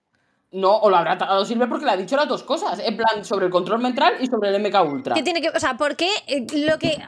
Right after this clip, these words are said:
Speaker 2: quiero que me expliquéis es en qué momento, mm, gente, vosotros chitón.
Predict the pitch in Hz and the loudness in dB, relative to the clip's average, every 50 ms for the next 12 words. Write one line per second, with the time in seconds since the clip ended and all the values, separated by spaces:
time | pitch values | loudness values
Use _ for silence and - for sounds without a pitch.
0 | - _ _ 277 247 - - 320 392 415 466 466 381 403 381 370 370 - - 320 | -18 _ _ -4 -2 -2 0 0 0 0 0 0 -2 -2 -2 -4 -4 -2 -4 -4
1 | 285 269 349 381 415 440 - - - 330 349 - 302 277 302 311 339 339 330 320 | -2 -2 0 0 0 -2 -2 -2 -4 -2 -2 -4 -4 -4 -4 -2 -2 -2 -2 -2
2 | 349 349 330 - 240 262 262 262 254 254 247 247 247 233 233 226 214 - - - | -2 -4 -4 -6 -8 -8 -6 -6 -6 -6 -8 -6 -6 -6 -6 -6 -8 -10 -12 -20
3 | _ _ _ _ - 311 302 277 269 254 254 277 262 339 320 - 277 214 220 214 | _ _ _ _ -4 -4 -2 -2 -4 -4 -4 -6 -8 -8 -6 -6 -6 -6 -4 -6
4 | 180 | -8